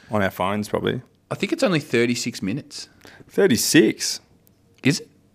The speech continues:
Speaker 1: I don't know.
Speaker 2: Yeah, I think so.
Speaker 1: Thirty-six minutes. We've got, mate, we've got all day.
Speaker 2: We've got all day. It feels like we've been on for an hour.
Speaker 1: Yeah. It's 'cause I need another coffee.
Speaker 2: I actually don't even have a coffee.
Speaker 1: Do you drink? Oh, we, you,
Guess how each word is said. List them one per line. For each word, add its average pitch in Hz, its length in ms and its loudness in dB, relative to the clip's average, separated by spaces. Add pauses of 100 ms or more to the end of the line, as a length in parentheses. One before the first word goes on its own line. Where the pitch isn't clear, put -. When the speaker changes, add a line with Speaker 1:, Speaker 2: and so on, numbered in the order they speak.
(440)
Speaker 1:
I 156 60 8
don't 101 120 4
know. 208 220 2 (420)
Speaker 2:
Yeah, 90 200 -4
I - 20 -4
think 87 220 -6
so. 67 240 -8 (1000)
Speaker 1:
Thirty-six 117 380 6
minutes. 110 260 2
We've 131 120 2
got, 165 100 -2 (420)
mate, 101 220 -4
we've 117 140 -2
got 147 100 8
all 95 160 6
day. 104 360 2 (340)
Speaker 2:
We've 95 120 -20
got - 180 -10
all 92 200 -6
day. 71 340 -2 (120)
It - 80 -14
feels 143 240 -2
like 175 100 -4
we've 131 100 -2
been 90 140 -4
on 78 120 -8
for 73 100 -12
an 71 60 -8
hour. 69 280 -6 (560)
Speaker 1:
Yeah. 131 240 2 (540)
It's - 80 -20
'cause 139 160 4
I 127 60 10
need 92 180 4
another 90 260 -2
coffee. 98 440 0 (460)
Speaker 2:
I - 60 -4
actually 104 180 -2
don't 87 160 0
even 67 140 -10
have 69 160 -8
a - 60 -2
coffee. - 320 -10 (600)
Speaker 1:
Do 131 80 2
you 170 100 6
drink? 107 440 0
Oh, 104 180 8
we, 101 280 0
you, 98 160 -8